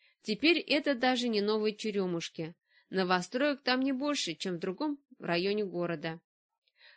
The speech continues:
Пройдя квартала четыре от остановки, красавчик вошел в стандартную жилую пятиэтажку.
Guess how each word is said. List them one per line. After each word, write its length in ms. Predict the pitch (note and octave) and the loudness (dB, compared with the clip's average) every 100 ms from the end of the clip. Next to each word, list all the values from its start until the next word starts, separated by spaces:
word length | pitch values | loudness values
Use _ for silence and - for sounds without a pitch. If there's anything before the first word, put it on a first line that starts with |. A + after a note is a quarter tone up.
| _ | _
Пройдя 520 | F3+ F3+ F3+ C4 C#4+ | -2 0 2 0 0
квартала 600 | - F3+ F#3 A#3+ C#4 A3 | -4 -4 -4 0 0 0
четыре 640 | F3 E3+ - E3 D#3+ G3+ - _ | -4 -8 -4 -4 -2 -4 -8 _
от 160 | G3+ A3+ | -6 -4
остановки, 800 | A3+ A#3 A3+ A3 A3 - G#3 - _ _ - - - | -4 -2 -2 -2 -4 -6 -8 -8 _ _ -20 -20 -4
красавчик 680 | F3+ F3 G#3 C4+ - D#4 | 0 2 2 2 0 -6
вошел 320 | C#4 C#4 C#4+ C#4 | -2 -2 -2 -4
в 40 | |
стандартную 760 | - F#3+ F3 E3+ F#3 A#3 A#3+ | -4 -4 0 0 0 -2 -4
жилую 320 | A3+ F3+ F3 F#3 | -2 -2 -2 -4
пятиэтажку. 840 | G#3 A3+ A3 F3+ D#3 - - D#3 | -8 -6 -6 -4 -4 -6 -12 -12